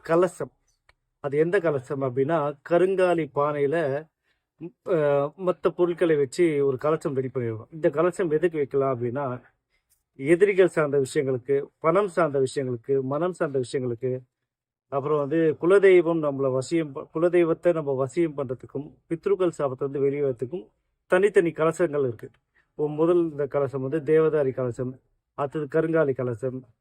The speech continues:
ஏரி சிங்கி கலசம், அச்சங்கண்ணை கலசம், இந்த மாதிரி நாலு வகை இருக்கு. இப்ப நம்ம ஒவ்வொன்னா பார்க்கலாம். இப்ப நம்ம பார்க்க போறது வந்து ஏரி சிங்கி கலசம்.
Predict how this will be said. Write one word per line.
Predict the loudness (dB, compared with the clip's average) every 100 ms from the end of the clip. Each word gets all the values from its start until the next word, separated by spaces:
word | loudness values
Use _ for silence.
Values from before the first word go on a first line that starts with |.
| _ _ 0
ஏரி | 6 6 4
சிங்கி | -2 -8 -6
கலசம், | -6 -4 -4 -6 -10 _ _ -12
அச்சங்கண்ணை | -2 0 0 -4 -4
கலசம், | -6 -6 -6 -4
இந்த | -2
மாதிரி | 0 2 2 0
நாலு | -2 2 4 4
வகை | 2 0
இருக்கு. | -2 -8 _ _ _ _
இப்ப | -4 -2
நம்ம | -2 0 0 -2 2
ஒவ்வொன்னா | 4 6 4 2
பார்க்கலாம். | 0 -6 -10 -14 _ _ _ _ _ _ _ _ _ _ _ -6
இப்ப | -2
நம்ம | 0 0
பார்க்க | -2 -2 -2 -4
போறது | -2
வந்து | 0 0 0 0 4
ஏரி | 8 8 4
சிங்கி | -4 -6 -4
கலசம். | -6 -6 -14